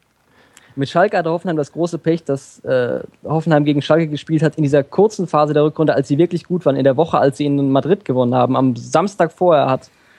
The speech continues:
äh, Hoffenheim auf Schalke gespielt und Schalke hat richtig gut gespielt und drei zu eins verdient gewonnen. Wenn der Spielplan etwas anders gewesen wäre, wer hätte das vielleicht anders ausgesehen?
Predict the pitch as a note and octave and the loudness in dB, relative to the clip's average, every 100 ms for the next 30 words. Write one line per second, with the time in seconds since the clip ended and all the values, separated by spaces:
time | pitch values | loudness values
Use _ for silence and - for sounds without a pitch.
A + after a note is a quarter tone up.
0 | _ _ - C3+ C3 C#3+ D3+ D#3+ C#3 - | _ _ 0 4 4 4 2 0 0 2
1 | D3+ D#3 C#3+ - C#3+ C3+ D3 C#3+ D3+ C#3+ | 0 0 -6 -2 -2 0 0 0 2 -2
2 | - _ _ _ - C3 C3+ - F3 F3 | -4 _ _ _ -14 -4 -2 -2 -2 0
3 | E3+ D3 - C#3+ C3+ C#3 C#3 C#3 C3+ - | -2 -4 -2 0 2 2 2 0 -2 -4
4 | - - C#3+ D3 C#3+ C#3 D#3 - - - | -16 -4 0 2 2 2 2 -2 -14 -20
5 | _ _ - - B2+ E3+ F3 - D#3+ - | _ _ -12 -6 0 0 0 -2 -2 -2
6 | G#3+ F#3+ D3+ C#3 E3 E3+ - D3+ D3 C#3+ | -2 0 0 -2 0 0 2 0 2 2
7 | C#3 D3 D#3+ D#3 D3 C#3 B2+ C3 A#2+ C3 | 4 4 2 0 0 0 -2 -2 -2 -6
8 | B2 - C3+ B2 | -8 -10 -10 -10